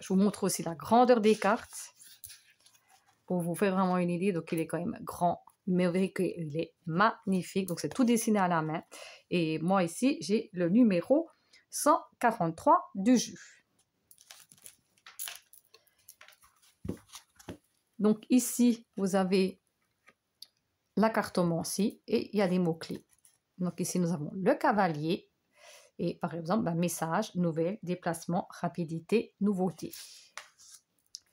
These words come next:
Le trèfle, franchement, mais magnifique. Le bateau.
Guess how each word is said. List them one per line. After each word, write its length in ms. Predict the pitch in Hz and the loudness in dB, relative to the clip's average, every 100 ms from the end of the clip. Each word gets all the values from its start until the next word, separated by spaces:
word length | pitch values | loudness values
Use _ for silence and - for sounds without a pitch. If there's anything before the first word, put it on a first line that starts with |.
| _ _ _ _ _ _ _ _ _ _ - _ _ _ _ _ _ _ _ _ _ _ _ _ _ _ _ - | _ _ _ _ _ _ _ _ _ _ -20 _ _ _ _ _ _ _ _ _ _ _ _ _ _ _ _ -4
Le 180 | 175 | -4
trèfle, 640 | 170 - 180 175 - 180 185 _ _ _ _ _ _ _ _ | -4 -6 -4 -4 -4 -8 -8 _ _ _ _ _ _ _ _
franchement, 440 | - 165 - 165 - | -8 -6 -4 -6 -4
mais 120 | 165 | -4
magnifique. 1300 | 165 170 160 - _ 175 - - _ - - - - - _ _ _ _ _ _ _ _ _ _ _ _ _ _ _ _ _ _ _ _ | 0 2 0 -2 _ -6 -6 -10 _ -12 -12 -16 -20 -20 _ _ _ _ _ _ _ _ _ _ _ _ _ _ _ _ _ _ _ _
Le 200 | 170 175 | -2 0
bateau. 600 | 185 170 170 165 156 165 | 0 -2 -2 -4 -4 -8